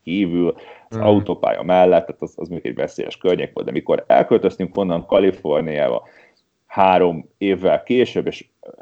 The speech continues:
Speaker 1: a-, a-, akkor jött az, hogy olyankor Los Angelesbe próbáltunk lakást találni, akkor hogy, hogy keresel lakást mondjuk,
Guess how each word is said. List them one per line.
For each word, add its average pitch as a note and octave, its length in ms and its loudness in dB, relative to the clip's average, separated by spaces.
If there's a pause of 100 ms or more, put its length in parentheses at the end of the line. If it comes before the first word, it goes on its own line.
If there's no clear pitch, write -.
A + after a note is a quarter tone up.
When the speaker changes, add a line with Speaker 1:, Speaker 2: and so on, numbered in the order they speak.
(140)
Speaker 1:
a-, - 240 -4
a-, - 180 6
akkor D3 280 4
jött F#2 200 2
az, G2+ 200 0
hogy F2 300 0 (200)
olyankor A#2 880 2 (460)
Los C#3+ 320 0
Angelesbe G#2 760 0
próbáltunk G#2+ 680 0
lakást F#2+ 460 -2
találni, F#2+ 360 0
akkor F#2+ 300 -2
hogy, G#2+ 180 -2
hogy A#2+ 160 -2
keresel F2+ 400 -2
lakást F2+ 460 0
mondjuk, F2 300 -6